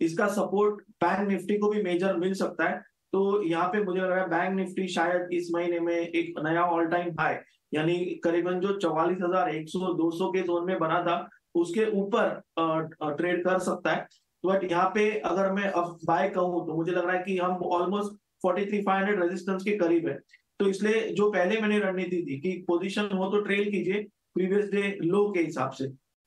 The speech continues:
उसी के साथ मैं कहूंगा कोई fresh buy करना चाहे, तो आज के लिए futures को फ़ोर्टी थ्री फ़ाइव हंड्रेड के ऊपर close होने दीजिए। और कल अगर फॉलो थ्रू मिल जाए, फॉलो थ्रू यानी आज के ऊपर,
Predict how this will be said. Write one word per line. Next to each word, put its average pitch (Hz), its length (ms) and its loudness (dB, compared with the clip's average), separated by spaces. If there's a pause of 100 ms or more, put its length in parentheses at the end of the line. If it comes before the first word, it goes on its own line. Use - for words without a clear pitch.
उसी 185 220 -2
के 214 100 2
साथ 202 260 0
मैं 208 140 2
कहूंगा 190 300 0
कोई 208 180 2
fresh 196 400 0
buy 170 220 2
करना 165 380 -2
चाहे, 139 320 -2 (360)
तो 190 60 2
आज - 280 2
के 220 120 0
लिए 208 340 2
futures 190 400 -2
को 208 240 0
फ़ोर्टी 180 280 -2
थ्री 196 100 -2
फ़ाइव 175 200 -2
हंड्रेड 175 200 -4
के 190 60 -2
ऊपर 190 280 0
close 220 400 2
होने 180 120 0
दीजिए। 147 320 -2 (300)
और 196 180 2
कल 226 100 0
अगर 226 260 2
फॉलो 220 340 2
थ्रू 208 180 0
मिल 165 140 -2
जाए, 131 140 -2
फॉलो 175 280 0
थ्रू 190 160 -2
यानी 185 220 0
आज 180 240 2
के 202 100 -4
ऊपर, 185 460 0